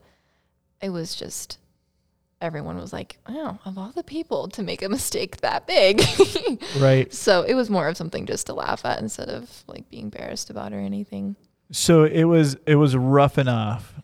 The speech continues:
Speaker 2: that it was like
Speaker 1: It was comical. Yeah.
Speaker 2: Okay.
Speaker 1: Mm-hmm.
Speaker 2: Oh, that's gotta hurt though.
Speaker 1: A little bit. It hurt the
Speaker 2: Yeah.
Speaker 1: pride a little bit, but it's okay. <laughs>
Speaker 2: But you've never goofed up for Billings.
Speaker 1: No, not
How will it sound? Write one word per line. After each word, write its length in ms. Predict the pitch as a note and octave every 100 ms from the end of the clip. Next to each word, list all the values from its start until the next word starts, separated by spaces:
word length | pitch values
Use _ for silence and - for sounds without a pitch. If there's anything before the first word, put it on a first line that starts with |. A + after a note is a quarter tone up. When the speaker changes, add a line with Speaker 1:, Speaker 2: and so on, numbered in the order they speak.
| _
Speaker 2:
that 520 | C#3 D3 A#2 A2 G#2+
it 80 | B2
was 260 | A2+ A2 -
like 280 | G#2 G#2 -
Speaker 1:
It 120 | B3+ A3
was 160 | F3
comical. 600 | - - - - - A3 -
Yeah. 340 | G3 E3+ B2+ A#2
Speaker 2:
Okay. 340 | A#2+ A2 A2
Speaker 1:
Mm-hmm. 100 | G#3
Speaker 2:
Oh, 400 | B2 A#2+ G#2+ G2+ - - -
that's 180 | B2+
gotta 220 | - C3 A2+
hurt 220 | B2 -
though. 260 | A2 A2 A2
Speaker 1:
A 60 |
little 320 | G4 F4 C4 D#3+
bit. 240 | - -
It 100 | A#3+
hurt 180 | E4 E4+
the 80 | D4+
Speaker 2:
Yeah. 60 |
Speaker 1:
pride 220 | G3+ F#3 F3
a 60 |
little 300 | C#3+ C#3+ -
bit, 380 | - - - -
but 400 | F#3 D3 A#2+ - -
it's 220 | G3 -
okay. 680 | - - - - D4 - -
<laughs> 20 |
Speaker 2:
But 140 | D#3+
you've 120 | F3+ F3
never 200 | G3 F#3+
goofed 320 | D#3 C#3+ -
up 480 | C3+ B2 A#2 _ _ _ _ _
for 580 | - - C3 A#2 A2 G#2
Billings. 880 | G#2+ G#2+ G#2+ B2+ A2+ F#2 F#2 G#2+ - _ _ - - -
Speaker 1:
No, 500 | B3 B3+ B3+ B3+ -
not 400 | B3 B3+ A3 -